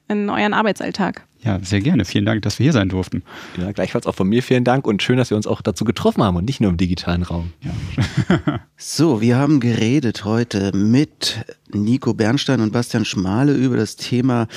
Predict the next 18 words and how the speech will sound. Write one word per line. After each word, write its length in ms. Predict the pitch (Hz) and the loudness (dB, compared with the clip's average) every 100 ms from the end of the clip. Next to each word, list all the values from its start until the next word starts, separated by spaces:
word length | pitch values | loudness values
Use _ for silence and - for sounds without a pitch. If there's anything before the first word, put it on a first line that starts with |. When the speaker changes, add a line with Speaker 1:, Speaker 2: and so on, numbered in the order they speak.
| - - - - - _ | -12 -12 -14 -18 -20 _
Speaker 4:
ja, 260 | _ 117 117 - _ _ _ - | _ 0 0 -4 _ _ _ -4
Personalentwicklung 1000 | 101 107 120 160 143 110 117 - 131 123 | 0 2 2 2 0 -2 -4 -2 -2 0
und 320 | - 123 - | 0 0 0
Recruiting 600 | 120 - 135 185 139 120 | -2 0 0 2 2 2
im 160 | 113 120 | 2 0
Bereich 380 | 117 113 117 127 | 2 2 0 2
Human 300 | 135 127 110 | 2 2 2
Resources. 640 | 117 - 120 165 113 - | -2 0 0 0 -4 -4
Es 160 | 107 - | -6 -2
ging 280 | 117 120 | 0 2
darum, 460 | 107 110 117 131 120 | 2 0 2 2 2
einfach 240 | 110 117 | 0 -2
mal 140 | 117 107 | 0 0
rauszufinden, 880 | 110 113 135 - 131 - 123 117 113 | -2 -4 -6 -2 -2 0 0 2 0
wie 80 | |
sich 160 | 135 - - - | -4 -10 -16 -8
Digitalisierung 1080 | - - 123 113 104 101 120 131 135 127 127 - - - - | -8 -4 0 0 0 2 2 4 2 2 -2 -10 -16 -12 0
auf 360 | 131 127 - | 0 0 -10